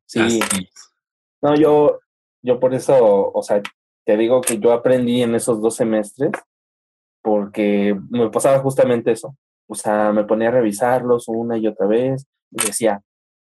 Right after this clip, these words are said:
Speaker 1: pues, tantito la ansiedad y tantito <laughs> el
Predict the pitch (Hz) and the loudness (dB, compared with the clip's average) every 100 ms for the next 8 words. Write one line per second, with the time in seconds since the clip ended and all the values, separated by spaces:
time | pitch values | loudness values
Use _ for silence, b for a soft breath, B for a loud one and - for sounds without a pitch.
0 | _ _ - 117 135 151 185 262 156 131 | _ _ -6 0 2 2 2 2 4 2
1 | 131 117 147 202 135 139 107 104 117 113 | 0 2 2 0 -6 -2 -2 -2 -6 -2
2 | 156 143 110 101 95 - - 139 139 - | 2 2 4 2 2 0 -2 -4 -4 -10
3 | _ _ - 107 104 101 98 | _ _ -6 -4 -2 -2 -4